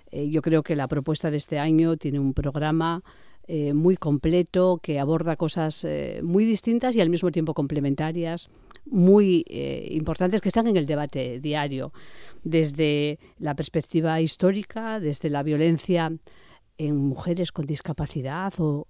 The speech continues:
en las mujeres migrantes, que tiene sus propias, eh, características,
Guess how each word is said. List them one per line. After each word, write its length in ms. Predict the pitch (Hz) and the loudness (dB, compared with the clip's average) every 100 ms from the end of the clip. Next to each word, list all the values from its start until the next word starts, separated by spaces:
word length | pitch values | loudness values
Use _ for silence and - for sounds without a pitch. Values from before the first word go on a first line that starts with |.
| - | -12
en 100 | 135 | -10
las 140 | 143 | -6
mujeres 340 | 156 175 180 170 | -6 -2 0 2
migrantes, 680 | 143 147 180 233 170 139 - | 0 0 0 0 -2 -4 -8
que 340 | - 147 135 | -8 -6 -6
tiene 260 | - 170 165 | 0 0 2
sus 220 | 160 - | -2 -4
propias, 520 | 175 160 175 170 - | -4 -2 0 -2 -2
eh, 160 | 156 151 | -4 -4
características, 1000 | 156 147 - 147 185 - 185 196 196 | -6 -6 -4 -2 -2 -4 -8 -6 -8